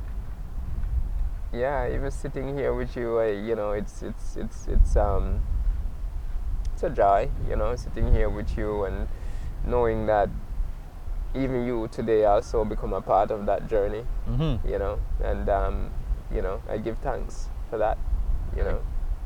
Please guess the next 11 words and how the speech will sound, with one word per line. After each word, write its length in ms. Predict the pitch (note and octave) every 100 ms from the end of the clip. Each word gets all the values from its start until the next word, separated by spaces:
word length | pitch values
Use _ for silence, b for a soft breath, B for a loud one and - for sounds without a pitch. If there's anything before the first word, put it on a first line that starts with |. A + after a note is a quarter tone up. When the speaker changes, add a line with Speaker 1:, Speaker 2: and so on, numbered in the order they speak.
| -
Speaker 2:
I 40 | -
Speaker 1:
I 40 |
Speaker 2:
give 160 | F#3 F#2+
Speaker 1:
do. 60 | G2+
Speaker 2:
thanks 240 | G#2+ D3
to 100 | G#3+
you. 220 | A3 C#3+ - - -
Speaker 1:
Yeah. 140 | - - - - -
Speaker 2:
Much 220 | G2+ G2
appreciated. 600 | - A#2 G#2+ A2 F#2+ - - - -
Speaker 1:
Yeah. 80 | -